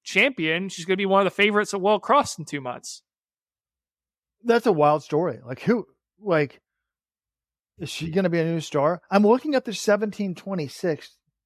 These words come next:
Speaker 2: She ran it this summer. So how is it possible that you can win the Kenyan trials in December if you're only running seventeen twenty-six in July? She was eleventh place in the race.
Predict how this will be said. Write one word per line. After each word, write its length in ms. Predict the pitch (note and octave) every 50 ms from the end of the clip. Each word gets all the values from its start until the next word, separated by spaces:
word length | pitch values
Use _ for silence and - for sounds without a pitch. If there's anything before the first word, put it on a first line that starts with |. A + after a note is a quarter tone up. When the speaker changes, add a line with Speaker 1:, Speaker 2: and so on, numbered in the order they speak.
| _ _ _
Speaker 2:
She 180 | - - G3+ G#3
ran 240 | F3+ G#3+ C4 D#4+ C#4+
it 140 | G3 E3
this 200 | F3+ G#3+ G3+ -
summer. 380 | - A3+ A3+ E3+ A2+ G2+ _ _ _ _ _ _ _ _ _
So 220 | - - G#3+ E3 _ _ _ _ _
how 240 | - - A#3+ D4+ F4
is 100 | E4 D4+
it 140 | B3+ F3+ _
possible 500 | - - A#3 B3+ - - A#3 F#3+ E3 D#3+
that 80 | D3+
you 100 | D#3 E3
can 180 | - G3 F3 E3+
win 160 | F#3 G#3+ A3+
the 80 | G#3+ F#3
Kenyan 360 | - - A3 A3+ B3 A#3 G#3
trials 400 | - G3+ F#3+ E3 D#3 D#3 D3+ D#3
in 140 | F3 F3+ E3
December 560 | D#3 D3+ - - F#3+ E3+ B2+ A#2+ A#2 - _ _ _ _ _ _ _ _ _ _ _ _ _ _ _ _ -
if 140 | F3 - F#3+
you're 120 | G#3 G#3+
only 220 | A3 A3+ A#3+ G#3+
running 280 | F#3+ G3+ G#3 G#3 F#3+ D3+
seventeen 760 | C#3 - - G#3 G#3+ A3 B3+ A#3 F#3+ E3 E3 G3+ G3+ G3 F3+
twenty-six 880 | - - - G#3+ G3 F3+ D#3 - - - G3+ D#3+ B2+ - - - - - _ _ _ _ _ _ _ _ _ _ _ _ _ _ _ _ _ _ _ _ _ -
in 100 | F#3+ F3
July? 600 | D3+ D#3+ D3+ D3+ F3 F3 D3 A2+ G#2 A#2 C3+ B2 _ _ _ _ _ _ _ _ _ _ _
She 120 | - G3
was 80 | F3+ E3
eleventh 440 | E3+ D#3+ E3 F3+ G#3+ B3 D#4 B3+ -
place 360 | - - G#3+ A3+ A3 - -
in 80 | F3 D3
the 80 | C3+
race. 420 | B2 A2 A2 B2+ C3+ - - -